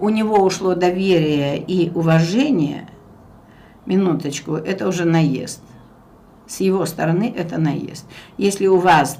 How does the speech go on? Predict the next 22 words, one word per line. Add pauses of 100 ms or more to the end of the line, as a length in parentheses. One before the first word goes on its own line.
две
беременности,
и
вы
еще
эмигрировали
все
вместе, (300)
ну
нет. (480)
Да,
вы
подустали,
это
правда.
Да,
вы
где-то
застряли,
это
тоже
правда.